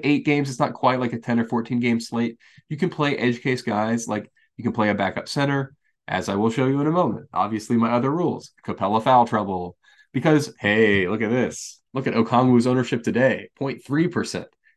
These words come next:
Now we're talking. I assume he's, like, five K or something ridiculous. Yep, four point nine K. Can still go for thirty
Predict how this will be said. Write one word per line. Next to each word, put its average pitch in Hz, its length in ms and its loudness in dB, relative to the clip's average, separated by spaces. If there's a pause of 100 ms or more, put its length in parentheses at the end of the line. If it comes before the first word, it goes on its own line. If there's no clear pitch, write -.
(140)
Now 190 280 4
we're 180 140 6
talking. 117 320 2
I 87 80 -2
assume 87 180 -4
he's, 107 120 -4
like, 101 120 -6
five 104 380 -4
K 107 140 -2
or 87 100 -6
something 95 240 -8
ridiculous. - 540 -8 (500)
Yep, 147 240 -2
four 117 180 4
point 127 180 4
nine 120 220 4
K. - 280 -4 (360)
Can 233 100 8
still 262 220 4
go 233 160 6
for 220 140 2
thirty 185 560 4